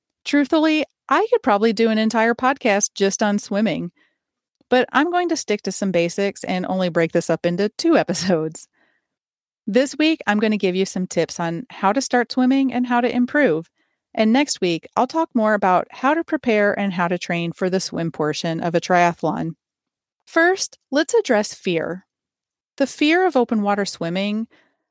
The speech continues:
or even just swimming, is super common. I was a competitive swimmer in my younger years, so I'm a pretty strong swimmer. Heck, my first job was teaching swimming lessons, <laughs> and then I was a lifeguard.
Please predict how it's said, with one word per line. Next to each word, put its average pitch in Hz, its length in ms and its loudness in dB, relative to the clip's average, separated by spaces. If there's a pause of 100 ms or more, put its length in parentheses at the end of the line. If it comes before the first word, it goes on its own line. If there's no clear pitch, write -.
(100)
or 240 180 0
even 262 320 4
just 220 180 -2
swimming, 214 560 -2
is 202 220 0
super 185 400 0
common. 170 500 -6 (1000)
I 294 120 4
was 403 140 2
a 339 60 2
competitive 202 540 2
swimmer 190 400 -2
in 190 100 -2
my 165 120 -2
younger 165 360 -2
years, 254 380 0
so 214 420 0
I'm 294 140 0
a 370 80 0
pretty 180 300 0
strong 160 340 -4
swimmer. 165 480 -4 (480)
Heck, - 260 0
my 233 80 4
first 277 340 0
job 180 280 2
was 170 200 0
teaching 254 380 0
swimming 240 300 0
lessons, 202 540 0
<laughs> - 40 -20
and 190 320 0
then 262 180 2
I 285 120 2
was 190 120 0
a 214 80 0
lifeguard. 165 640 0